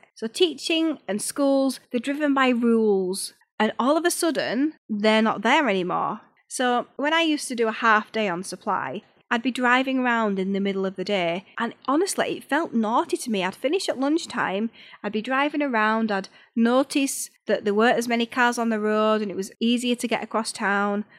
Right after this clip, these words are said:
Although I think times have changed really, because there's a lot of, um, there's a lot of pensioners with cars now, and, uh, mums who are working part-time, or maybe they're on maternity leave. But at the time, it felt like there were fewer cars on the road,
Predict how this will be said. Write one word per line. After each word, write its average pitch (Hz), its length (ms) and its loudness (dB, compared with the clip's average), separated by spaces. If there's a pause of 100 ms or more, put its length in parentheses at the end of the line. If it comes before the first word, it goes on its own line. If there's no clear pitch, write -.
Although 202 140 -2
I 208 40 -4
think - 460 -4
times 226 300 4
have 196 100 -8
changed 202 380 0
really, 180 200 0
because 185 380 -6
there's 196 140 -8
a 196 60 -2
lot 190 200 2
of, 190 140 -2
um, 185 460 0 (280)
there's 226 80 -10
a 254 40 -4
lot 262 120 4
of - 60 -6
pensioners 254 500 0
with 233 100 -4
cars 220 380 2
now, 214 500 4
and, 180 380 -4 (260)
uh, 185 360 -2
mums 240 360 2
who 233 100 4
are 214 80 4
working 220 320 2
part-time, 214 520 -2
or 190 80 0
maybe 196 240 -2
they're 196 120 -2
on 190 100 -2
maternity 190 500 -4
leave. 180 220 -2
But 196 120 -2
at - 40 -6
the 233 80 -6
time, 262 420 2 (360)
it - 280 -6
felt 247 240 2
like 233 240 -2
there 220 100 -2
were 196 80 -2
fewer 196 300 0
cars 226 300 2
on 175 100 -4
the 165 80 -4
road, 160 280 -4